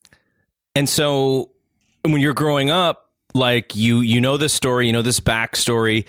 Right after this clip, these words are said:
You probably don't really know who Bruno is or how important Bruno was to the business, but what, like, w-, when you start to watch, like, who hooks you in? Who's the person where you're like, "Oh,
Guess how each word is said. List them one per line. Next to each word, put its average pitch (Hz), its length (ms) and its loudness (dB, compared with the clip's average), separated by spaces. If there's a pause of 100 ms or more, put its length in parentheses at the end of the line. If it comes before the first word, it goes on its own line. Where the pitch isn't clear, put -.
You 170 100 -2
probably 170 680 -2
don't 139 260 -2
really 117 180 0
know 110 220 0
who 104 180 0
Bruno 123 520 0
is 92 120 0
or 98 100 0
how 107 300 -2
important 101 600 -2
Bruno 139 400 0
was 92 300 0
to 101 100 0
the 87 100 -2
business, 90 540 -2 (320)
but 143 360 0 (220)
what, 143 380 -2
like, 147 280 0
w-, 127 240 -2
when 131 180 0
you 120 80 0
start 139 240 -2
to 135 80 0
watch, 151 480 -2
like, 110 140 0
who 175 220 0
hooks - 340 -2
you 139 160 0
in? 117 160 0
Who's 143 320 0
the 123 100 -2
person 135 500 -2
where 98 100 0
you're 104 180 2
like, 95 240 -2
"Oh, 135 420 -2